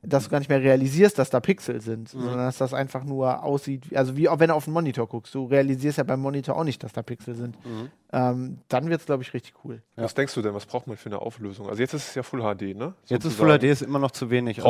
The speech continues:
Speaker 2: Also
Speaker 3: man vier K oder reicht schon fünfundzwanzig sechzig?
Speaker 2: ich glaube, selbst die fünfundzwanzig sechzig ist noch knapp. Ich hab's, ich hab's noch nicht ausgerechnet. Ähm, ist auch ein bisschen schwieriger auszurechnen wegen,
Speaker 3: Ja, ja.
Speaker 2: wegen, wegen der Linsen.
Speaker 1: Ich
Speaker 2: Beim
Speaker 1: glaub, das
Speaker 2: normalen
Speaker 1: ist das
Speaker 2: Augenabstand
Speaker 1: Problem, ja.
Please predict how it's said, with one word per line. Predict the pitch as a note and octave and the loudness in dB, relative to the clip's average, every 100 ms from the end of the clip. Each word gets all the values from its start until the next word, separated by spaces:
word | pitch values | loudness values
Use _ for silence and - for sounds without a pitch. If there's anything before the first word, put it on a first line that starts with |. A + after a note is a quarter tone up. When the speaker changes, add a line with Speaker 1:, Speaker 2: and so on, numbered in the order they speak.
| C3+ | 6
Speaker 2:
Also | |
Speaker 3:
man | C3+ | 4
vier | B2+ C3 A2+ | 2 -2 -2
K | - C#3+ | 4 4
oder | F3+ D#3+ | 6 4
reicht | C#3 - | 2 -2
schon | C#3+ B2+ | -8 -6
fünfundzwanzig | C3 B2 A2 G#2+ G#2 | -8 -8 -8 -8 -8
sechzig? | G#2 G2+ - G2+ - - - - | -8 -8 -8 -12 -12 -20 -20 -20
Speaker 2:
ich | - | 2
glaube, | B2 D#3+ | 4 4
selbst | D3 C#3 | 2 0
die | C#3+ | -6
fünfundzwanzig | C#3 D3 D3 C#3+ C3 | -10 -8 -4 -4 -4
sechzig | A#2 C3 - A#2 - | -4 -4 -4 -10 -8
ist | B2 A#2+ - A#2 | -10 -10 -12 -10
noch | A#2 A#2 - | -6 -8 -8
knapp. | - B2+ A#2+ - | -16 -2 -2 -2
Ich | - | 0
hab's, | - - | 0 0
ich | A#2 | 2
hab's | C#3 - | 2 4
noch | D3+ | 0
nicht | D3+ | 2
ausgerechnet. | C#3 D3+ B2 G#2 A2 D3+ D#3+ B2+ | 4 2 2 2 2 -2 -4 0
Ähm, | B2 B2 A#2+ B2 A#2 | 4 4 4 -2 -4
ist | C3 | 0
auch | C3+ C3+ | 0 0
ein | |
bisschen | C3+ B2+ | -4 -2
schwieriger | D3+ D#3+ B2 | 2 4 6
auszurechnen | G#2 B2+ B2 B2+ C3 C3+ | 4 0 -2 -4 -4 -4
wegen, | C3 B2+ | -4 0
Speaker 3:
Ja, | A#2 | 4
ja. | A2+ A2 | 4 2
Speaker 2:
wegen, | B2 | -2
wegen | B2+ B2 | -2 0
der | A#2+ | 0
Linsen. | C3 C3+ B2 C#3+ | -2 -6 -8 -2
Speaker 1:
Ich | |
Speaker 2:
Beim | B2 C3+ | 2 2
Speaker 1:
glaub, | B2+ | 6
das | |
Speaker 2:
normalen | C#3+ C#3+ D#3+ | 8 8 8
Speaker 1:
ist | |
das | C3+ | 4
Speaker 2:
Augenabstand | F#3+ F3 C3+ D3 C3+ | 4 2 0 0 -2
Speaker 1:
Problem, | A#2 | -4
ja. | A#2 | -10